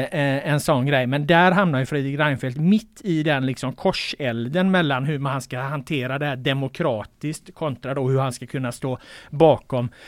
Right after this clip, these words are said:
eh, sina damlandslagsspelare med, eh, med full kraft då. Så att jag tycker det är otroligt intressant att se hur Reinfeldt då navigerar i, i den här frågan. Det här blir hans första riktiga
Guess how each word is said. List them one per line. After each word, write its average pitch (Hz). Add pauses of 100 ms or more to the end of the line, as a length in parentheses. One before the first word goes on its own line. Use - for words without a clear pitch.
(120)
eh, 135
sina 135
damlandslagsspelare 120
med, 160 (480)
eh, 143
med 156
full 151
kraft 139
då. 113
Så 139
att 139
jag 165
tycker 175
det 180
är -
otroligt 180
intressant 143
att - (100)
se 139
hur 151
Reinfeldt 135
då 135 (300)
navigerar 156
i, 135
i 147
den 151
här 160
frågan. 127
Det 135
här 180
blir 196
hans 185
första 147
riktiga 139